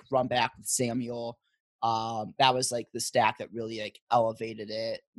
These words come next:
Dalvin Cook is just playing on another level right now. He's about to get the Christian McCaffrey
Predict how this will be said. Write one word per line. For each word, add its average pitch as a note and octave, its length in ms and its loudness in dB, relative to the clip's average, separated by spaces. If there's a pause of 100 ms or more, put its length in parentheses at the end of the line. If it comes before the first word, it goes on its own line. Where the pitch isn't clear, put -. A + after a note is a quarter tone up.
(120)
Dalvin A#2 360 2
Cook A#2 340 -2
is G#2+ 220 -4
just - 320 -6
playing A#2 420 -4
on A2+ 100 -10
another A2+ 520 -10
level A2+ 340 -2
right A2 320 -4
now. G#2 300 -8
He's - 180 -10
about A2 240 -4
to A2+ 80 -18
get G#2+ 240 -12
the G#2+ 160 -14 (500)
Christian A#2+ 320 0
McCaffrey A2 600 -2